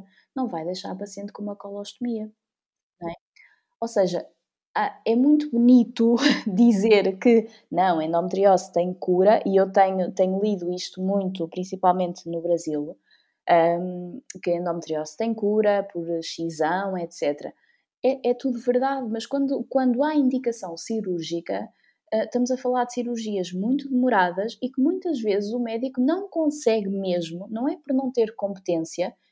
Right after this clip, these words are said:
é porque a doença está de, de tal modo espalhada e que está a comprometer o, o funcionamento normal de determinados órgãos que o médico não consegue efetivamente retirar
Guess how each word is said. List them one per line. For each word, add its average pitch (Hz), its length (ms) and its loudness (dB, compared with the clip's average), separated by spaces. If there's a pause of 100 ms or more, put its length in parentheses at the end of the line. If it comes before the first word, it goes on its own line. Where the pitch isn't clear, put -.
(120)
é 220 80 2
porque 302 220 -2
a 311 40 -2
doença 294 280 4
está 262 240 -4
de, 254 160 -8 (200)
de 208 220 -4
tal 294 220 0
modo 226 260 -2
espalhada 175 760 -2 (340)
e 208 100 -4
que 190 80 -16
está 285 220 -2
a 294 40 -2
comprometer 240 840 0
o, 185 200 0
o 214 80 -6
funcionamento 233 800 -4
normal 214 520 -4
de 196 120 -4
determinados 196 800 -8
órgãos 170 380 -4
que - 100 -8
o 254 40 -2
médico 294 360 -2
não 370 240 0
consegue 214 540 0
efetivamente 262 580 -2
retirar 349 440 0